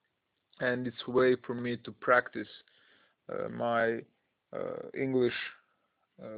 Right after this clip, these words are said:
basketball, sports, uh, et cetera vocabulary, and to find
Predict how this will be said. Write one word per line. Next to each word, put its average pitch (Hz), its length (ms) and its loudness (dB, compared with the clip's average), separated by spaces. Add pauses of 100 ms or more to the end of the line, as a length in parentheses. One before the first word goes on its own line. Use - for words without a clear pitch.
basketball, 120 720 2
sports, 127 600 0 (1300)
uh, 110 380 -2
et 113 200 -4 (120)
cetera 120 440 4 (220)
vocabulary, 139 840 4 (760)
and 123 340 0 (240)
to 127 320 -4 (800)
find 131 400 2